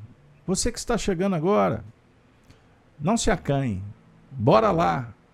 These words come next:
acione os estudos anteriores.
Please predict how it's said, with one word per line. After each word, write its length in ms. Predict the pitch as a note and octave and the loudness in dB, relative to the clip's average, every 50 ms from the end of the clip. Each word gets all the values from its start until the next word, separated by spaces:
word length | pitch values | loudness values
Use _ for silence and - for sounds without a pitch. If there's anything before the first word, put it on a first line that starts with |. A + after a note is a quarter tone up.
| _ _ - | _ _ -10
acione 560 | D3 C3+ C3+ - - - E3+ G#3+ A#3 A3 G#3 F3+ | -6 -6 -4 -4 -4 -2 -2 0 0 0 0 0
os 160 | D#3 C#3 C#3 | -2 -2 -2
estudos 520 | C#3 C3 - - - G#3 A3 G#3+ D3 C#3 | -4 -4 -4 -4 -2 -4 -4 -4 -4 -4
anteriores. 800 | D#3+ D3+ - - E3 D3+ D3 C3 C3 D3 D3 - G2 - - - | -4 -4 -2 -2 -2 0 0 0 0 0 -2 -4 -6 -10 -14 -18